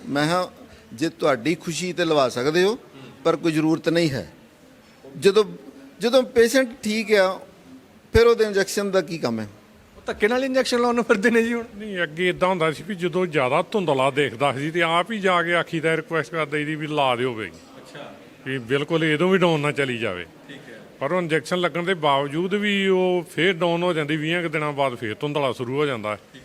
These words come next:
Speaker 3: ਮਤਲਬ ਅੱਖ,
Speaker 2: ਕਿੰਨਾ ਟਾਈਮ?
Speaker 3: ਅੱਖ ਹੌਲੀ ਨਹੀਂ ਸੀ ਹੁੰਦੀ ਮੇਰੀ, ਭਾਰੀ ਰਹਿੰਦੀਆਂ ਦੋਵੇਂ ਅੱਖਾਂ।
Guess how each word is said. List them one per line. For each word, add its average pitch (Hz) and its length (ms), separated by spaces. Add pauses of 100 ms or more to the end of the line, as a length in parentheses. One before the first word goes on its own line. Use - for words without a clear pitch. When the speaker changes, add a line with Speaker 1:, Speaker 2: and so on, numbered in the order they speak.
(260)
Speaker 3:
ਮਤਲਬ 151 320
ਅੱਖ, 190 160
Speaker 2:
ਕਿੰਨਾ 226 340
ਟਾਈਮ? 233 360 (460)
Speaker 3:
ਅੱਖ - 160
ਹੌਲੀ 175 400
ਨਹੀਂ 226 140
ਸੀ 226 140
ਹੁੰਦੀ 151 200
ਮੇਰੀ, 113 260 (100)
ਭਾਰੀ 160 300
ਰਹਿੰਦੀਆਂ 143 400 (360)
ਦੋਵੇਂ 135 220
ਅੱਖਾਂ। 110 260